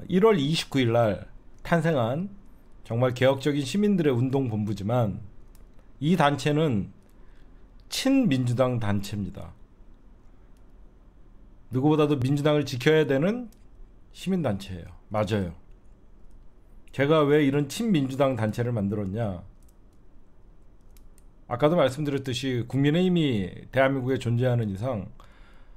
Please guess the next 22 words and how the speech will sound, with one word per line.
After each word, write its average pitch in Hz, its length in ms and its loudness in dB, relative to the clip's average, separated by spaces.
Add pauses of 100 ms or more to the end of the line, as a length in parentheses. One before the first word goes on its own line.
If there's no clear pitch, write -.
(220)
어, - 640 -18 (200)
우리 156 280 6
내부에서 175 600 6
민주당을 139 480 2
갈라치기 131 500 0
하려는 127 360 2
세력들이 131 400 -4
있을 104 220 -8
때 165 360 0 (560)
민주당을 147 500 2
지켜야 151 320 0
되는 139 180 0
시민단체 156 480 -2
하나 143 220 0
정도는 135 300 -2
있어야 151 320 2
된다고 110 260 0
생각했어요. 87 500 -14 (2750)
여러분들, 160 280 4
만약에 143 720 4 (220)
예를 135 300 2
들어서 101 500 -4